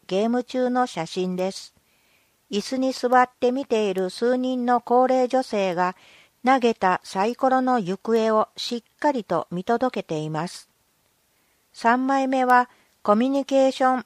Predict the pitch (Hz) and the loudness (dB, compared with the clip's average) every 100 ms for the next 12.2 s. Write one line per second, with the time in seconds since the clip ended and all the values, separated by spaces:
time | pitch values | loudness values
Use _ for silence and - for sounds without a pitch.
0 | - 190 240 254 269 262 294 269 190 160 | -2 2 2 2 -2 0 2 4 2 -4
1 | 170 160 160 175 175 175 180 - - _ | -6 -8 -10 -8 -6 -4 -6 -8 -20 _
2 | _ _ _ _ _ _ _ - 226 262 | _ _ _ _ _ _ _ 0 2 2
3 | 277 269 269 262 269 269 262 262 277 254 | 0 0 2 2 2 0 0 2 0 2
4 | 214 196 185 185 240 233 220 - 180 175 | 2 2 0 0 0 0 0 -4 -4 0
5 | 170 175 _ _ 180 190 254 247 262 262 | -2 -4 _ _ -4 -2 -2 -2 -2 -2
6 | 180 170 - 190 220 - 220 220 220 220 | -2 -4 -6 -6 -6 -6 -4 -2 0 0
7 | - _ - 254 262 190 180 - 180 220 | -2 _ -4 0 2 0 0 -2 -6 -2
8 | 220 254 240 240 240 - 226 233 233 240 | 2 2 2 -2 -2 -2 0 2 0 -2
9 | - 170 190 208 - 151 156 - - _ | -4 -8 -4 -4 -6 -6 -6 -8 -18 _
10 | _ _ _ _ _ _ _ _ _ _ | _ _ _ _ _ _ _ _ _ _
11 | - 240 262 262 262 254 254 247 240 233 | -4 2 2 4 4 4 4 4 2 2
12 | 233 220 | -2 -4